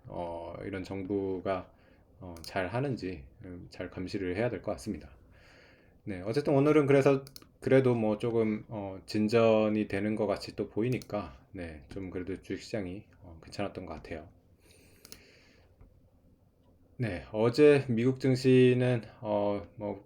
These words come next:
별 변화가 없었습니다. 어, 다우 같은 경우는 영점이오 퍼센트 빠졌고요. 나스닥이 영점삼칠 퍼센트 이렇게 올랐네요. 네, 그래서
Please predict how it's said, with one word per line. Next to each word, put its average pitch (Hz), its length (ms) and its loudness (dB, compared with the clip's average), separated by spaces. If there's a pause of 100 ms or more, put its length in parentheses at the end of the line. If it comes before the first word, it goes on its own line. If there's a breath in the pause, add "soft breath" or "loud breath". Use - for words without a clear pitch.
별 107 240 0
변화가 113 280 2
없었습니다. 104 640 -2 (760 loud breath)
어, - 180 -14
다우 139 420 6
같은 135 240 4
경우는 131 200 2
영점이오 107 460 2
퍼센트 104 380 -4
빠졌고요. 90 580 -4
나스닥이 113 840 2
영점삼칠 104 800 -6
퍼센트 104 460 -6
이렇게 87 420 -4
올랐네요. 90 560 -6 (640 soft breath)
네, 80 260 -16
그래서 104 380 -4